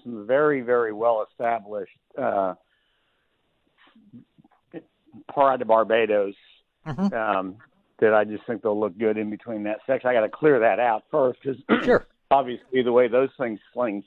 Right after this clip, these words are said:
Speaker 1: seeds, even though I,
Speaker 2: <laughs>
Speaker 1: I try, try to, I, I pull thousands of seed
Speaker 2: Oh,
Speaker 1: pods
Speaker 2: yeah.
Speaker 1: off. I've got, I've got two very good friends that are, that are growers.
Speaker 2: Yeah.
Speaker 1: And I give them all my seed pods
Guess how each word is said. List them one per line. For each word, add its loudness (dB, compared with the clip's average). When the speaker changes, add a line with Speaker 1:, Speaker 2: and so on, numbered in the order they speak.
Speaker 1:
seeds, -8
even -8
though -2
I, -4
Speaker 2:
<laughs> -20
Speaker 1:
I 4
try, 0
try 2
to, -2
I, -4
I 2
pull 2
thousands -2
of -10
seed -6
Speaker 2:
Oh, 6
Speaker 1:
pods 6
Speaker 2:
yeah. 4
Speaker 1:
off. -8
I've -8
got, -14
I've -6
got -2
two -6
very 0
good -8
friends -4
that -8
are, -8
that -6
are -4
growers. 0
Speaker 2:
Yeah. 2
Speaker 1:
And -8
I 0
give -8
them -2
all 0
my -8
seed -4
pods -10